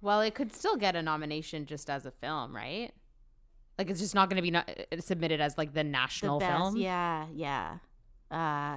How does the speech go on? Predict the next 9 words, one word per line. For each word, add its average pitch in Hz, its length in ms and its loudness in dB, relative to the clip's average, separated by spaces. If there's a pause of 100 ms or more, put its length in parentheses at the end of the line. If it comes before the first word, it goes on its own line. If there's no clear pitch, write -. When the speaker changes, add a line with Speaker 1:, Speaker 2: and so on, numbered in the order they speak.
Speaker 2:
so, 330 400 2 (100)
yeah, 339 120 -8 (100)
I 269 40 -4
don't 262 160 0
know. 220 400 0
Um, 180 500 -4 (420)
that's 277 220 0
a 262 60 -2
shame, 185 440 -6